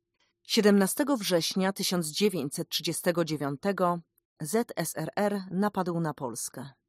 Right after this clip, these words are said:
Związek Radziecki napadł na Polskę i wraz z Niemcami podzielił ją zgodnie z tajnym protokołem Ribbentrop-Mołotow, podpisanym między Z S R R i Niemcami w tysiąc dziewięćset trzydziestym ósmym roku.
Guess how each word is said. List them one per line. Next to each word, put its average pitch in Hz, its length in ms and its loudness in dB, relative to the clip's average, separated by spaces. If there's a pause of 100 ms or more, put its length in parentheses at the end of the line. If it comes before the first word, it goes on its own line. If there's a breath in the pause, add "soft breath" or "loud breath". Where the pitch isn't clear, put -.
(180)
Związek 185 540 4
Radziecki 160 720 -2
napadł 226 460 4
na 156 120 2
Polskę 220 540 0
i 180 200 -4
wraz 240 280 2
z 220 120 -4
Niemcami 156 640 0
podzielił 202 560 0
ją 185 440 -2
zgodnie 240 460 2
z - 120 -4
tajnym 190 400 0
protokołem 156 720 0 (100)
Ribbentrop-Mołotow, 165 1300 -2 (380)
podpisanym 208 680 2
między 156 360 -2
Z 262 240 0
S 277 180 0
R 208 140 4
R 139 280 -2 (280)
i 180 60 0
Niemcami 180 600 0
w - 80 -12
tysiąc 165 360 -2
dziewięćset 190 680 0 (120)
trzydziestym 156 680 -2
ósmym 147 400 -6
roku. - 360 -8